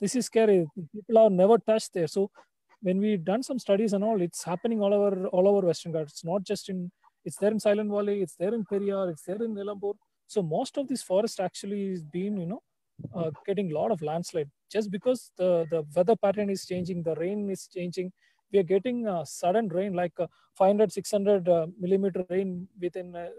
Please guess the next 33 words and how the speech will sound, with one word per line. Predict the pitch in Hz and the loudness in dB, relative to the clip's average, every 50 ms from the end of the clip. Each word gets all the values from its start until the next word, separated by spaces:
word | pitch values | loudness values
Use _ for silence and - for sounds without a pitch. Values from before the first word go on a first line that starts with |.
| 220 _ _ _ - 180 | -20 _ _ _ -12 -10
a | 170 160 | -8 -8
span | 151 - - 175 175 180 | -10 -10 -8 -6 -4 -4
of | 180 165 _ | -4 -6 _
two, | - 190 180 | -8 -10 -8
three | - 190 196 | -6 -6 -6
days. | 165 156 185 165 143 - _ _ _ _ _ _ _ _ _ | -4 -2 -4 -4 -4 -8 _ _ _ _ _ _ _ _ _
So | - - 233 240 247 247 262 - _ _ _ _ _ _ 180 | -6 -2 -2 0 0 -2 -4 -8 _ _ _ _ _ _ -6
that, | - 202 277 285 _ - | 0 0 0 0 _ -6
uh, | - 202 - | -10 -8 -8
most | 214 185 226 294 - - | -4 -2 -2 -2 -2 -6
of | 311 277 | -10 -10
the | - | -4
forests | - 240 254 277 269 254 - - | 0 2 2 2 2 -2 -8 -12
can't | - - 226 254 294 277 240 185 - - - | -6 -4 -2 -2 -2 -4 -6 -8 -10 -10 -8
handle | 180 175 190 226 247 233 214 196 | -4 -4 -4 -2 -2 -2 -2 -2
those | 185 180 185 190 - | -2 -2 -4 -4 -4
kind | - 190 170 175 | -6 -4 0 0
of | 160 151 | -2 0
rain. | 147 151 160 151 | -2 -6 -6 -6
So | 143 - 180 165 170 | -8 -8 -6 -6 -6
eventually | 180 180 165 190 196 - 240 214 226 202 | -6 -4 -4 -6 -4 -4 -4 -2 0 2
all | 180 196 202 | 2 2 2
the | 180 | 0
forests | - - 170 185 190 - - | -2 0 0 0 0 -2 -6
will | 185 180 | -6 -6
eventually | 170 165 180 170 196 185 165 | -6 -6 -8 -8 -8 -10 -10
crash | - - 156 156 - - | -8 -8 -8 -8 -8 -10
out. | 156 151 - _ _ _ _ _ _ _ _ | -10 -10 -12 _ _ _ _ _ _ _ _
So | - 190 | -6 0
that's | 165 180 175 175 - - | 4 4 4 4 2 2
what | 226 214 190 | 0 0 2
happened. | 151 170 170 - - 151 147 165 _ _ _ _ _ _ _ _ _ _ - _ _ - | 2 -2 -2 -4 -6 -14 -14 -14 _ _ _ _ _ _ _ _ _ _ -20 _ _ -6
Yeah. | - 156 139 | -6 -6 -6